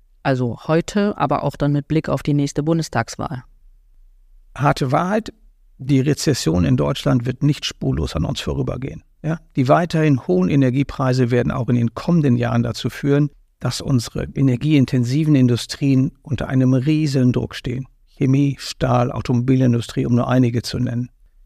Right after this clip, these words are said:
Speaker 2: Für sie steht der Standort Deutschland mittlerweile unter einem anderen Licht, um das mal zusammenzufassen.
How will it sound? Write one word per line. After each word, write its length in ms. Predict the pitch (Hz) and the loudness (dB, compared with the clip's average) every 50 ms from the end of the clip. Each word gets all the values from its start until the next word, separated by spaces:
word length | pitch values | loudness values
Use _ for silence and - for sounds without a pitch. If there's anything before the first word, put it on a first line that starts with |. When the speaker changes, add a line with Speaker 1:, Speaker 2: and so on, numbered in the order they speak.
| _ _ | _ _
Speaker 2:
Für 220 | - - - 131 | -4 0 0 2
sie 180 | 113 135 156 151 | 2 2 0 0
steht 220 | - - 147 - | 2 0 0 0
der 100 | - - | 0 -2
Standort 420 | - - - 127 135 - 117 101 | 0 0 0 0 0 0 -4 -2
Deutschland 380 | - 135 151 151 - - 147 143 | 0 0 0 2 0 -2 -2 -2
mittlerweile 580 | 127 - - - - 120 123 123 123 120 127 - | -2 -2 -2 -4 -4 -2 -2 -2 -2 -2 -4 -6
unter 240 | - _ - - 123 | -10 _ -8 -4 0
einem 180 | 120 123 127 | 0 0 0
anderen 340 | - 123 127 123 127 127 127 | 2 2 2 2 4 2 2
Licht, 340 | 123 120 110 - - - - _ _ _ _ - - | 2 2 0 -2 -8 -20 -20 _ _ _ _ -2 0
um 80 | 120 | 0
das 120 | 120 - - | 0 2 0
mal 240 | 120 - 53 - - _ _ | 0 0 0 -4 -10 _ _
zusammenzufassen. 840 | - - 117 117 113 113 - - - 123 - - - - - 165 | -6 -2 -2 -2 -2 -2 -6 -8 -10 -10 -8 -8 -10 -8 -10 -12